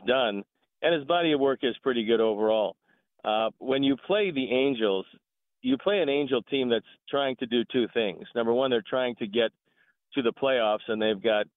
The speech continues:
some magnificent players over there. Obviously, Trout and Ohtani are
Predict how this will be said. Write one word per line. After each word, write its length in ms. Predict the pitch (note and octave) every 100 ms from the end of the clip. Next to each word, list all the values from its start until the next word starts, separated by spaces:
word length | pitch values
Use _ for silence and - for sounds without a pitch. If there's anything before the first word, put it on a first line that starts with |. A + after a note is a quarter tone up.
| _ _ -
some 180 | A#2+ A2+
magnificent 640 | A2 G#2+ C3 A2+ - G#2
players 340 | C3+ C3 G#2+ F#2+
over 200 | F#2 F#2
there. 180 | G2
Obviously, 380 | G#2 G#2+ G2+ A2
Trout 280 | G2 A#2 G#2+
and 80 | G2+
Ohtani 500 | F#2 - A2+ G#2+ F#2+ _ _ _ _ -
are 380 | G#2 G2+ G2+